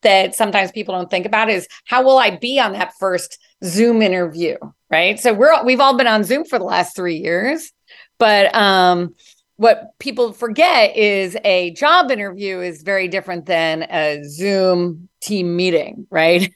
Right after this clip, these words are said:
<laughs> You know, we could have great team meeting game, but, you know, what you don't wanna do is have the "tell me about yourself" question last an entirety of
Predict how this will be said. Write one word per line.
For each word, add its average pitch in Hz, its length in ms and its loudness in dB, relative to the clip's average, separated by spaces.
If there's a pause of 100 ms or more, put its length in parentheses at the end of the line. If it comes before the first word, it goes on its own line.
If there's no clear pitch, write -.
<laughs> 277 80 0 (680)
You 240 100 2
know, 226 120 6
we 247 120 2
could 254 140 -2
have 208 180 0
great 247 320 0
team 247 320 -4
meeting 214 380 -4
game, 175 480 -4 (400)
but, 196 460 4 (260)
you 220 120 -12
know, 190 100 0
what 202 160 0
you 240 60 -2
don't 240 140 2
wanna 226 160 2
do 302 200 -4
is 190 100 -8
have 196 340 -6
the 202 100 -6
"tell 240 220 -2
me - 140 -6
about 185 180 2
yourself" 185 360 -2
question 202 400 -2
last 214 580 -2 (320)
an 220 80 0
entirety 240 720 0
of 220 180 -4